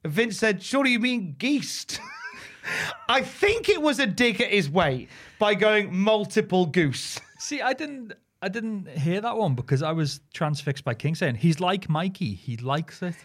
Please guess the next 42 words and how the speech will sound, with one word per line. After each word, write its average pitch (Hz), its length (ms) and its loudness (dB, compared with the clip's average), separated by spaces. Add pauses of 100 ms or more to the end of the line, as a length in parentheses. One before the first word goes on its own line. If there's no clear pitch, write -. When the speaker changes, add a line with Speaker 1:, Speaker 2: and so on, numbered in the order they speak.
Speaker 1:
Yes. 226 920 2
Speaker 2:
I 208 180 2
thought 254 280 2
that 214 120 0
was 196 140 0
a 185 40 2
reference 147 580 0
to 123 320 0
Speaker 1:
Mike-, 147 40 -10
Speaker 2:
Cactus 160 440 2
Jack 131 280 0
and 131 80 4
Mikey 131 240 2
Whipwreck. 151 300 4
Speaker 1:
Mikey 165 180 4
Whipwreck. 180 520 4 (300)
But 180 120 2
I 185 100 2
think 220 220 0
"Mikey 208 400 0
really 202 320 4
likes 185 420 0
it" 131 140 -4
is 135 160 -6
a - 20 -2
f-, - 140 -10
quote 151 280 0
from 143 160 -6
a 127 60 -6
film. 127 480 -6 (180)
Speaker 2:
Apparently, 220 440 -2
it's 190 120 -8
also 240 360 -2
an 180 80 0
ice 180 240 -2
cream 190 320 -2
brand 233 340 -8 (100)
called 160 220 -2
Mikey 160 380 0
Likes 175 340 -4
It. 214 220 -8
Speaker 1:
Ah. 339 1400 -4